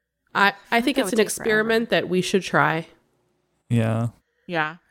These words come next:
Speaker 1: I'll tell my
Speaker 2: Nicole,
Speaker 1: mom to
Speaker 2: I
Speaker 1: use it.
Speaker 2: volunteer you.
Speaker 1: <laughs> I volunteer
Speaker 2: Oh,
Speaker 1: as
Speaker 2: yes, yes,
Speaker 1: tribute.
Speaker 2: yes, yes.
Speaker 3: Uh, yeah, have your mom.
Speaker 1: I'll, I'll have my mom try it, and then I'll let you guys know. But I
Speaker 3: Okay.
Speaker 1: feel like, I feel like it would. For sure, a joint.
Speaker 3: Okay.
Speaker 2: Wait,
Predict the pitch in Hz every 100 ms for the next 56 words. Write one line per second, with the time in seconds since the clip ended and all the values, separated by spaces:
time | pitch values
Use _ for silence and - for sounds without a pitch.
0 | - 202 196 208 208 185 175 175 185 190
1 | 185 180 175 180 175 160 151 180 _ _
2 | _ _ _ _ 214 - 233 - 269 302
3 | 320 359 403 311 403 330 262 - 247 -
4 | - 143 180 160 127 143 151 185 226 254
5 | - _ _ _ _ _ _ _ - 208
6 | 202 220 214 202 185 190 190 170 - 175
7 | 170 165 165 170 165 156 160 151 147 -
8 | - 185 180 135 120 196 202 214 208 185
9 | 165 - - _ _ _ _ - 180 -
10 | 170 156 - - 120 - - - - 214
11 | - 220 180 170 120 87 - _ - _
12 | _ _ _ _ _ - - _ - 330
13 | 494 - _ _ - - 160 - 156 139
14 | - _ _ - - 294 262